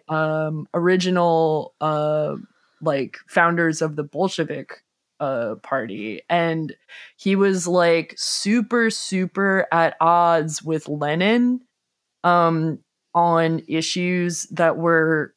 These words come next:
relating to this sort of, like, fanciful science fiction idealist concept of, um, socialism that he was cooking up and writing into sci-fi books. And,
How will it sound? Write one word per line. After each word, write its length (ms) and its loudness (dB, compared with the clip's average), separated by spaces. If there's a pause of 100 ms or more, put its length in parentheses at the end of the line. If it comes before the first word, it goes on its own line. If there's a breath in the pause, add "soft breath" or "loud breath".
relating 720 0
to 220 -4
this 260 0
sort 220 0
of, 140 -4
like, 380 0 (500)
fanciful 920 0
science 720 -2
fiction 840 -2
idealist 1200 -2
concept 720 -2 (100)
of, 680 -2
um, 520 0
socialism 720 -2
that 180 0
he 120 0
was 160 -2
cooking 380 -2
up 360 -2
and 380 -2
writing 420 0
into 720 -2
sci-fi 460 0
books. 640 -4 (640)
And, 480 0